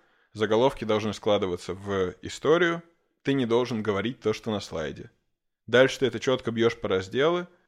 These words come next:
даешь людям понять, какой у тебя прогресс с точки зрения разделов, чтобы они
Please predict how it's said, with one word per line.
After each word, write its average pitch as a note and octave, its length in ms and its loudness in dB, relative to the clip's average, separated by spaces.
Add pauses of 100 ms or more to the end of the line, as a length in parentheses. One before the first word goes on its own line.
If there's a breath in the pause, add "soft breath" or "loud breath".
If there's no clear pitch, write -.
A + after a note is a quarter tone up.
(100)
даешь A#2+ 360 4
людям A#2+ 220 0
понять, A2+ 320 2
какой A#2 240 0
у - 20 0
тебя G#2+ 120 -2
прогресс G#2+ 460 0
с - 80 -18
точки - 260 -6
зрения G2+ 260 -2
разделов, G2+ 540 0
чтобы A2+ 240 -4
они A#2 340 -2